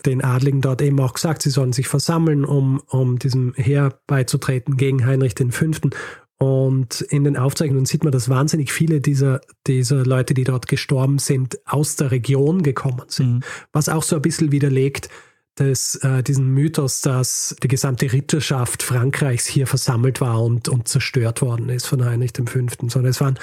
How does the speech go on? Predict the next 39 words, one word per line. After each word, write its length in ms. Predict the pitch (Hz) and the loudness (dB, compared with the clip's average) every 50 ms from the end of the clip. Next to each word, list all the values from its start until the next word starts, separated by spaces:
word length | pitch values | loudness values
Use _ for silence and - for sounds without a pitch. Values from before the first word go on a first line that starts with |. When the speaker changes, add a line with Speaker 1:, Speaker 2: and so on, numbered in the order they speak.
| - - - - | -10 -16 -14 -8
Speaker 1:
viele 600 | - - - 151 160 175 175 160 151 147 143 127 - - - - - | -6 -2 0 2 2 2 4 4 4 2 2 0 -2 -8 -18 -4 -2
lokale 600 | 135 127 - - 131 123 131 147 151 147 143 - | -2 -2 0 0 0 0 2 2 2 2 0 0
Adlige, 380 | 123 123 123 - 135 120 127 117 | -2 -2 0 0 0 0 0 -2
die 120 | - 127 | -2 -4
gestorben 360 | - - - 120 113 110 120 | -2 -2 -2 0 0 0 0
sind. 200 | 117 - 151 156 151 | 0 0 0 2 0
Und, 180 | 135 120 139 | 0 2 2
äh, 160 | 139 127 123 | 2 2 2
in 140 | 123 139 139 | 0 2 2
den 100 | 139 131 131 | 2 2 2
Aufzeichnungen, 640 | 123 127 127 - 160 143 127 - 143 135 135 127 117 - - - - - - _ _ _ _ | 0 0 0 0 -2 0 0 0 0 0 0 -2 -2 -6 -14 -20 -20 -20 -20 _ _ _ _
ähm, 300 | 139 127 127 123 123 120 123 147 139 123 | -2 0 0 0 0 -2 -2 -2 0 0
wird 180 | 139 135 - | 0 0 0
das 200 | 131 120 - - | -2 -4 -4 -4
klar. 340 | - - 120 117 120 135 160 | -2 -2 0 0 2 2 2
Und 100 | 165 151 | 2 2
natürlich, 380 | 139 135 - 143 143 135 131 139 | 2 2 0 0 0 0 0 0
wenn 160 | 135 131 135 | 0 2 2
man 240 | 135 131 131 135 135 - | 2 2 2 0 -2 -2
dann 160 | - 135 131 127 | -2 -2 0 2
drüber 220 | 131 139 127 131 131 | 2 2 2 2 2
nachdenkt 560 | 123 120 135 - - - 156 147 143 143 - | 2 2 0 0 0 -2 0 0 0 0 0
und 120 | 135 117 - | -2 0 0
sich 140 | 147 135 - | -2 -2 0
denkt, 240 | - 135 131 117 - | -2 -2 0 0 0
ja, 280 | 139 143 160 147 123 123 | 0 2 2 0 0 -2
okay, 260 | 127 - - 147 139 | -2 0 0 0 2
hier 160 | 131 127 127 | 2 2 2
ist 160 | 127 127 - 147 | 2 0 0 0
einfach 220 | 135 123 135 127 | 0 0 0 0
in 180 | - 139 131 131 | 0 0 0 0
einer 160 | 127 123 123 | 0 0 0
ganzen 360 | 120 120 120 120 - - 143 | 0 0 -2 0 -2 0 0
Region 540 | 127 123 110 - - 123 113 113 120 131 131 - - - - - _ _ | 0 0 0 -2 -2 0 0 2 0 0 -2 -4 -10 -16 -20 -20 _ _
oder 140 | - 123 131 | 0 0 2
in 100 | 131 123 | 2 2
einer 160 | 127 127 120 | 2 2 2
Region 500 | 127 127 117 - 127 120 117 123 135 151 | 0 0 0 0 0 2 2 2 2 2
sind, 340 | 139 - 147 135 131 127 | 2 0 0 0 0 -2